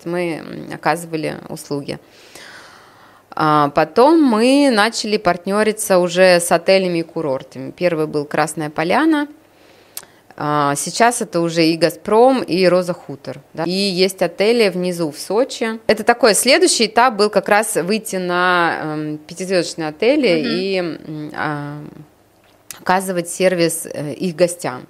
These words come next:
Speaker 1: Но я приезжаю в отели, там, в Hyatt, в Radisson Collection, так, ну, узнавала, думаю, а
Speaker 2: Мгм.
Speaker 1: что предложат? Marriott, там, Rixos и так далее. И мне, на удивление, предлагали либо,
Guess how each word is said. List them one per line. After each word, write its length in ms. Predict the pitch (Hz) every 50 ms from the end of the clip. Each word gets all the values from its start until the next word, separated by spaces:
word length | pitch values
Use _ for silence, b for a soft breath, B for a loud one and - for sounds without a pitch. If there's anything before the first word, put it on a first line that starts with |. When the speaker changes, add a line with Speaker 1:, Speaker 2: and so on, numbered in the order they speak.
| -
Speaker 1:
Но 80 | 143 147
я 320 | 147 147 170 208 233 240
приезжаю 640 | 220 226 196 202 202 185 190 220 208 185 165 151 147
в 40 | 160
отели, 320 | 156 156 - 208 208 180
там, 200 | - - 131 143
в 120 | 143 - -
Hyatt, 440 | 135 139 165 190 226 269 302 294 294 - B B B B B B B
в 60 | 180
Radisson 400 | 185 180 160 156 - - 160 156
Collection, 420 | - 175 180 233 392 - - 233 214
так, 220 | 202 170 - - -
ну, 240 | 262 370 339 214 190
узнавала, 560 | 196 196 214 214 214 196 190 175 151 139 135
думаю, 240 | 143 143 131 131 135
а 20 |
Speaker 2:
Мгм. 100 | 147 220
Speaker 1:
что 160 | 226 285 311 302
предложат? 600 | 311 247 220 185 185 165 151 139 131 139 - - _ _ -
Marriott, 600 | 151 160 156 165 170 190 247 302 311 311 302 -
там, 220 | - 175 165 160
Rixos 520 | 170 233 269 277 262 - - 175 170 - -
и 40 |
так 160 | - 170 175 175
далее. 260 | 160 143 143 139 - B B B B B B B B B
И 80 | - 190
мне, 200 | 220 254 330 392
на 120 | 381 349
удивление, 440 | 285 226 226 254 262 320 349 302 240
предлагали 580 | - - 208 196 202 202 196 233 269 320 262 202
либо, 320 | 196 202 233 214 190 214